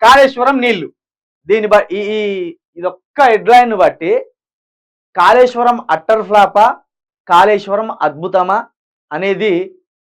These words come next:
మనం ఒక నిర్ణయానికి రావచ్చు. అత్యధికంగా ఎస్ఆర్ఎస్పి, ఎస్ఆర్ఎస్పి నిజాం సాగర్ ప్రాజెక్ట్ కిందనే పద్దెనిమిది వేల డెబ్బై ఐదు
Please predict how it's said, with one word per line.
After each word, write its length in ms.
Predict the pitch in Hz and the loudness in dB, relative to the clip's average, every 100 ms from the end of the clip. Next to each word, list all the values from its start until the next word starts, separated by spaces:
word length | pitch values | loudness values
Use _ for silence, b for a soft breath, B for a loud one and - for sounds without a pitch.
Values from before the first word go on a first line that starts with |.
| _ _ _ | _ _ _
మనం 160 | 160 196 | -8 -6
ఒక 140 | 190 | -4
నిర్ణయానికి 560 | 180 170 175 190 175 185 | -4 -2 -2 -2 -4 -4
రావచ్చు. 420 | 151 139 165 - _ _ _ _ _ _ _ _ _ _ _ _ _ | 2 2 2 -6 _ _ _ _ _ _ _ _ _ _ _ _ _
అత్యధికంగా 920 | 202 240 311 302 302 302 302 302 302 - | -2 2 4 4 4 2 6 6 6 2
ఎస్ఆర్ఎస్పి, 760 | 233 311 302 285 - 196 143 - _ _ _ _ _ _ _ | -2 2 4 4 0 -8 -8 -14 _ _ _ _ _ _ _
ఎస్ఆర్ఎస్పి 1000 | 208 214 311 302 294 285 311 302 285 - _ _ | -10 2 4 6 6 2 0 0 -2 -8 _ _
నిజాం 440 | 170 240 226 302 277 | -8 -4 0 0 2
సాగర్ 460 | 285 269 277 269 | 2 4 2 2
ప్రాజెక్ట్ 420 | 247 269 269 269 | 2 4 2 0
కిందనే 600 | - 262 247 254 220 123 _ _ _ _ _ _ _ _ _ _ _ _ - | -6 -2 0 0 0 -4 _ _ _ _ _ _ _ _ _ _ _ _ -2
పద్దెనిమిది 480 | 240 190 294 302 294 | -2 2 2 4 4
వేల 140 | 285 285 285 | 6 6 6
డెబ్బై 420 | 233 196 285 285 | 4 4 4 4
ఐదు 280 | 277 269 | 2 0